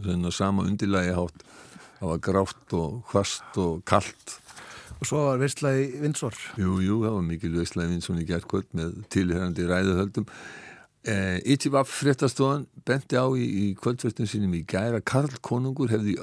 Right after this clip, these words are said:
Speaker 1: öllum ræðum undanförnum minnst á umhverfismál, hlýnun jarðar og nauðsyn þess að berjast gegn loftslagsbreytingum. Ekki í gærkvöld. Hann lét sig nægja að tala um að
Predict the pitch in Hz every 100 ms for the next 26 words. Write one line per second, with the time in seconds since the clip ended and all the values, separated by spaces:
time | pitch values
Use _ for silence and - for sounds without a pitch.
0 | 135 165 - 143 123 127 139 139 127 123
1 | 123 117 117 110 110 104 113 - 90 98
2 | 110 117 113 120 123 - 104 131 131 113
3 | 107 117 135 127 101 107 135 135 113 92
4 | 95 123 - - - - 87 78 113 127
5 | 110 107 90 87 - 101 95 107 98 107
6 | 104 160 - _ _ _ _ _ _ _
7 | 82 - 101 90 - 90 - - _ _
8 | _ _ _ _ 80 85 92 92 92 98
9 | 92 87 87 - - 92 92 87 85